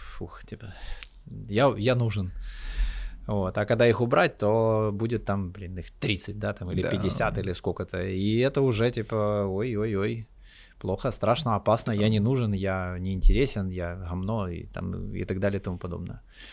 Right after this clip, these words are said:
Speaker 1: И представляешь, какая расщепленка может быть, если человек в это уже заигрался, если он в этой херне там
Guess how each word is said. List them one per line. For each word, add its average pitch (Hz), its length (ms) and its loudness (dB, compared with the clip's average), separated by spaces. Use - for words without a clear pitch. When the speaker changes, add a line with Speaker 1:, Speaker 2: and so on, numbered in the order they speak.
Speaker 1:
И 127 100 6
представляешь, 139 480 6
какая 160 240 6
расщепленка 127 540 2
может 95 240 0
быть, 92 200 -4
если 98 180 -2
человек 120 220 4
в 131 40 0
это 127 160 2
уже 120 140 4
заигрался, 113 600 4
если 104 160 -2
он 113 120 6
в 113 40 4
этой 110 180 2
херне 110 320 2
там 87 320 -6